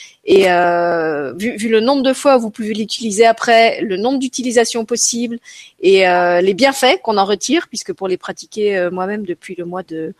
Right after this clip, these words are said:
d'octobre, je peux vraiment témoigner que ça, ça change des choses dans la vie. Euh, voilà, je, j'ai envie de vous dire, euh, ne serait-ce que pour faire l'expérience, ne serait-ce que pour, euh, essayer,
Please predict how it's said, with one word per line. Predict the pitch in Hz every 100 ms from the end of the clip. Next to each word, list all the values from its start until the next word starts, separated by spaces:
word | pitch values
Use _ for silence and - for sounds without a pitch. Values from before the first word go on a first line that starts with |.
| - - _
d'octobre, | 196 - 208 175
je | 170
peux | 170
vraiment | 175 214
témoigner | 220 196 185 196
que | -
ça, | 170 165
ça | 214 180
change | - 240
des | 220
choses | 220 208
dans | 196
la | 185
vie. | 175 294 - - - - -
Euh, | 175 175 170
voilà, | 165 165 156 - 170
je, | 180 196 175
j'ai | 202
envie | 208 269
de |
vous | 233
dire, | 214 311 247
euh, | 220
ne | 240
serait-ce | - 294 -
que |
pour | 240 349 349 -
faire | 262
l'expérience, | 254 - 233 214 247 330 -
ne |
serait-ce | 240 233 -
que |
pour, | 196 - 240 196
euh, | 185
essayer, | 202 - 214 196 247